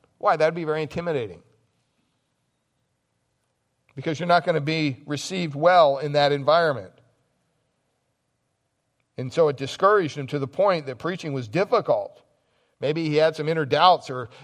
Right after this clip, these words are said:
maybe he faced some uncertainty. This isn't a picture of this self-confident, incredible man of intellect that could really, really preach. He needed some self-assurance.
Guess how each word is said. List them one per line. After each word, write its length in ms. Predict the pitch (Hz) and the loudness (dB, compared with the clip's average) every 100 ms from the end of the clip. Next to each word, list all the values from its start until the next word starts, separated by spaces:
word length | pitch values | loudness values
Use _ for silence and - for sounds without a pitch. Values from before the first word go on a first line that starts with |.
| - | -6
maybe 240 | 131 143 | -2 -2
he 260 | 139 127 113 - | -2 -6 -8 -4
faced 280 | 170 156 | -2 -2
some 120 | - 151 | -2 -2
uncertainty. 680 | 147 - 185 190 135 101 90 _ _ _ _ _ _ _ _ _ _ _ _ _ _ 156 | -2 0 0 0 -6 -12 -16 _ _ _ _ _ _ _ _ _ _ _ _ _ _ -6
This 160 | 160 | -2
isn't 240 | 220 208 175 | 0 2 0
a 40 | |
picture 360 | 139 147 - 160 | -2 -4 0 0
of 160 | 139 | 0
this 160 | 143 139 | -4 0
self-confident, 880 | - 180 - - 175 175 160 147 139 - _ _ _ _ _ _ _ _ | 4 4 4 4 4 4 -2 -4 -6 -18 _ _ _ _ _ _ _ _
incredible 640 | 147 135 - 190 175 147 127 | -14 -2 4 6 6 2 0
man 420 | 143 156 185 156 | 0 2 4 2
of 120 | 135 | 0
intellect 580 | 151 190 160 131 127 - - _ _ _ _ _ _ _ _ _ _ _ - | 0 2 2 0 -4 -12 -20 _ _ _ _ _ _ _ _ _ _ _ -2
that 140 | 127 | -2
could 280 | 143 123 110 _ _ _ _ _ | -2 -6 -8 _ _ _ _ _
really, 280 | 147 180 156 | 0 2 2
really 280 | 151 165 139 | 2 0 0
preach. 680 | - 190 147 - - - _ _ _ _ | 0 0 0 -6 -20 -20 _ _ _ _
He 120 | 170 | -8
needed 280 | 180 165 135 | -6 -6 -6
some 140 | 147 | -10
self-assurance. 1080 | 135 175 170 151 - 196 180 107 - - | 0 2 2 0 -6 -2 -2 -4 -10 -20